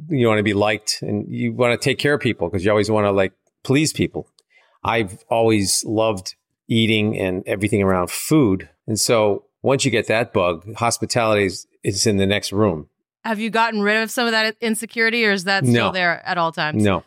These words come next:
Speaker 1: it gets
Speaker 2: <laughs>
Speaker 1: worse. You just get better at hiding it as you get older.
Speaker 2: <laughs>
Speaker 1: <laughs> You try to please people, and there's no pleasing people in this business. It's just you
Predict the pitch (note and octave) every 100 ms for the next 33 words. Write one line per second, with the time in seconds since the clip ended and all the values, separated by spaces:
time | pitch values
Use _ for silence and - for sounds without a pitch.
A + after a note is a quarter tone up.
0 | - C#3 E3 - D3 D#3 C#3 - C#3 A#2+
1 | C3 - A#2+ A#2+ A2+ G2 G#2+ A2+ G#2 E2+
2 | - _ _ _ _ A2 G2+ G2+ G2 B2
3 | A2+ F2+ - C4+ - A#3 - A3 - A2
4 | - E3 - C#3 - - - _ - C#3+
5 | F#3+ D#3+ - D#3 D3 C3 A2+ A#2+ A#2+ A2+
6 | C3+ C3+ - B2+ A2 G2+ A2 G2 F#2 F2+
7 | - A#2+ G2+ F2 G#2+ - A2+ - - A2+
8 | A2 A2